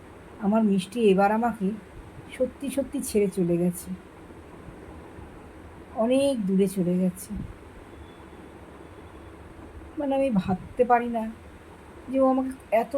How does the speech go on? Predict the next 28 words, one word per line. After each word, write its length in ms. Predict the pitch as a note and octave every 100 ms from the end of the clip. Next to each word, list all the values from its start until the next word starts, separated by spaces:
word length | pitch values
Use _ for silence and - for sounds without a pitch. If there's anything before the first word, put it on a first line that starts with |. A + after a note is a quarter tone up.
| C4
তাড়াতাড়ি 500 | A#3 G3 G#3+ A#3+ A#3+
আমাকে 340 | G3+ G3+ G#3+ G3+
ছেড়ে 440 | - G#3 G3+ G#3 G3
এত 240 | F3 G3+
দূরে 420 | F#3+ F3 F#3+ G#3+
চলে 320 | G3+ F#3+ F#3
যাবে। 220 | F#3 F3 F3 F3 - - - - - - - - - - -
হ্যাঁ, 280 | G#3+ G#3+ G#3 F#3+
ঠিকই 360 | - F#3+ A3 A3+
ধরেছো 360 | G#3+ G3+ F#3+ F#3+
তো 60 | F3+
বন্ধুরা, 440 | F#3 F#3 F#3+ A#3+ - - - - - -
আমার 200 | - F#3+
মিষ্টি 380 | G3 F#3 F#3 -
মারা 340 | G#3+ E3+ E3+ E3+
গেছে। 340 | F3+ - F#3 F3+ - - - - - - - - - - - - - - - -
ওই 180 | A#3 B3+
যে 120 | C4
তোমাদের 380 | B3+ B3 B3 A#3
বললাম 380 | A3+ A3+ A#3
না 320 | A#3 C4 C4+ F#3 -
যে 200 | G#3 A3
কোনো 380 | G#3+ - A3 G#3+
বাড়িতে 340 | G3+ G3+ F#3+ G3+
আটকে 280 | F#3 -
ছিল, 280 | G3 - B3+ G#3+ - - - - - - - - -
তারপরে 480 | B3+ A#3+ A#3 A3 A3
এসেই 500 | A3+ G#3+ - A#3+ C#4